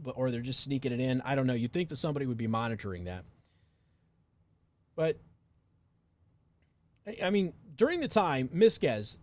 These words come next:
the corrections officer, whose hands were handcuffed behind him, was already stabbed several times in the leg.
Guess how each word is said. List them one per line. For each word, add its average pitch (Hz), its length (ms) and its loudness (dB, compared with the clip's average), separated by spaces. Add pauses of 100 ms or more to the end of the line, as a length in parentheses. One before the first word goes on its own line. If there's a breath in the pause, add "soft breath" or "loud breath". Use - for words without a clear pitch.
the 139 100 -4
corrections 190 440 4
officer, 117 400 -2
whose 185 160 -2
hands 320 420 -2
were 208 120 0
handcuffed 196 580 0
behind 160 400 -2
him, 90 240 -8 (560)
was 165 220 2
already 254 580 6
stabbed 165 500 0
several 208 320 0
times 185 400 0
in 160 60 0
the 135 80 0
leg. 117 400 -2